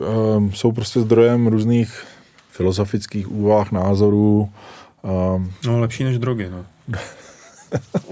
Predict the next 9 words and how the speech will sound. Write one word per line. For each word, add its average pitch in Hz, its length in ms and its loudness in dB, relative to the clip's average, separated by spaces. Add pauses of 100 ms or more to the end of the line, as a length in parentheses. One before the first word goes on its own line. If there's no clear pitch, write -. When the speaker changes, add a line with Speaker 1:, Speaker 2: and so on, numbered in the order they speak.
(260)
Speaker 1:
Eh, 104 680 4 (1800)
takže, 110 540 4
mm, 101 600 -2 (360)
jako 113 300 2 (100)
mám 113 220 0
to - 80 -10
prostě 113 300 -2
rád, 127 220 0 (160)
eh, 98 40 -6